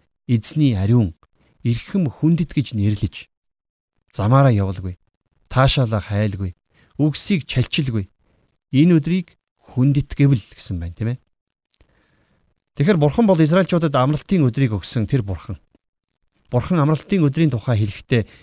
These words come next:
"Энэ бол би болон Израилийн хөвгүүдийн хоорондох мөнхөд байх тэмдэг юм аа" гэж хэлсэн байдаг.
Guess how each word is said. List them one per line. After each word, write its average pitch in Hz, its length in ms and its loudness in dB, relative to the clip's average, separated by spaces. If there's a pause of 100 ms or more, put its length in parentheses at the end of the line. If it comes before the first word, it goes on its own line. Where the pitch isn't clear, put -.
"Энэ 175 160 2
бол 175 320 0 (600)
би 202 320 4 (400)
болон 143 240 0
Израилийн 135 480 0
хөвгүүдийн 135 420 -4
хоорондох 117 540 -4 (320)
мөнхөд 151 480 0
байх 117 320 -4
тэмдэг 147 400 -2
юм 110 180 -2
аа" 151 220 0
гэж - 240 -12
хэлсэн 107 320 -4
байдаг. - 240 -12